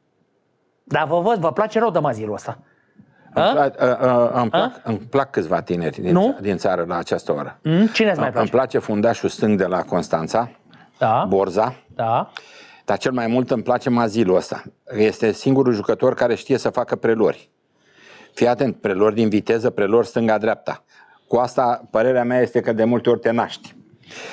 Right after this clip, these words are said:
Speaker 2: Îmi place Octavian Popescu ăsta.
Speaker 1: Da.
Speaker 2: Înțelegi? Îmi place și Olaru cât aleargă.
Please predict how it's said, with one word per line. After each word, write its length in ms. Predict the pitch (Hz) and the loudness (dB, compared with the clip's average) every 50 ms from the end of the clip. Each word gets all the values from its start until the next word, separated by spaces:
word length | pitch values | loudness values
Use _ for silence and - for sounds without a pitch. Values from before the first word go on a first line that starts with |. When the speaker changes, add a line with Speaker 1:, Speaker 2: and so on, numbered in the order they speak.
| - - - - | -16 -16 -12 -6
Speaker 2:
Îmi 140 | - 98 90 | -4 -4 -2
place 280 | 90 - 127 135 - 143 | 0 -2 -2 0 0 -2
Octavian 440 | 113 - - 117 107 101 113 123 - | -2 0 -2 -2 0 0 -2 -2 0
Popescu 480 | - 120 101 - 113 104 - - - | -2 -2 0 0 -2 -2 0 0 0
ăsta. 360 | 95 85 - - 95 110 - - - - - - _ _ _ _ _ | 0 0 0 -2 -2 -4 -4 -8 -12 -16 -16 -18 _ _ _ _ _
Speaker 1:
Da. 320 | - - 113 107 143 196 - _ _ _ _ | -4 -2 -2 -2 -2 -6 -10 _ _ _ _
Speaker 2:
Înțelegi? 720 | - 87 85 82 - - 76 90 101 110 - - - - - - - _ _ _ _ _ _ _ _ _ _ _ _ - - - - - | -2 -2 -2 0 -2 -2 0 0 0 0 -2 -6 -14 -18 -20 -20 -20 _ _ _ _ _ _ _ _ _ _ _ _ -20 -20 -20 -10 -4
Îmi 140 | - 123 113 | -2 -2 0
place 280 | - 147 156 151 - 147 | 0 0 0 0 -2 -2
și 120 | 123 - | 0 2
Olaru 420 | 143 127 127 143 151 143 123 110 | 2 4 4 2 2 2 0 -2
cât 220 | 98 - - 123 - | -2 -2 -2 -2 0
aleargă. 520 | 113 98 95 92 90 90 85 95 104 110 | 0 0 0 0 -2 -2 -2 -2 -4 -2